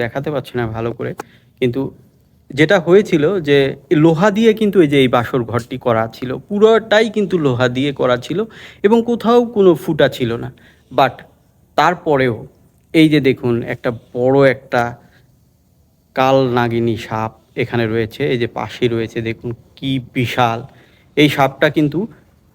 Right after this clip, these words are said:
ঠিক কোনো রকমের ফুটা ছাড়াও কিন্তু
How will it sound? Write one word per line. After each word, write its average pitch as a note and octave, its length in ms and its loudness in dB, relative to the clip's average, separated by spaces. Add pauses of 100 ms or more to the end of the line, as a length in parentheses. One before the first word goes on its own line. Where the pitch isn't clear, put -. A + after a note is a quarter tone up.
(300)
ঠিক B3+ 160 4 (380)
কোনো B3 180 8 (100)
রকমের D#3 440 2
ফুটা G3+ 320 2 (160)
ছাড়াও D3 460 2 (640)
কিন্তু C#3+ 320 0